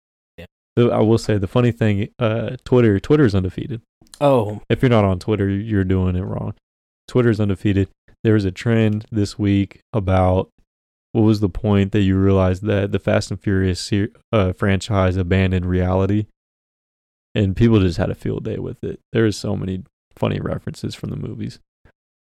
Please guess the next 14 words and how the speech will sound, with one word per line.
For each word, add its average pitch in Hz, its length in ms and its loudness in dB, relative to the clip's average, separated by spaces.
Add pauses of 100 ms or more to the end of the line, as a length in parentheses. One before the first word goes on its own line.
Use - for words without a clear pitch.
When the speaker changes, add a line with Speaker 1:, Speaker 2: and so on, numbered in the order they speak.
(200)
Speaker 2:
That's 123 180 4
all 110 140 2
we 98 120 4
have 92 220 0
for - 120 -8
you 90 140 -2
guys, 90 320 0
though, 92 140 2
for 110 140 -4
episode 101 380 -4
fifty-two. 101 520 0 (460)
And 110 160 2
if 110 140 -2
you 117 400 2